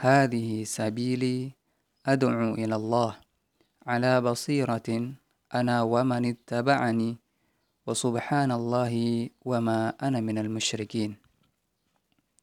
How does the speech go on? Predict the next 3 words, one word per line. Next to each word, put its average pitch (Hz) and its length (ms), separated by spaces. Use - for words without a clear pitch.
Katakanlah, 135 720
hai 127 80
Muhammad, 113 560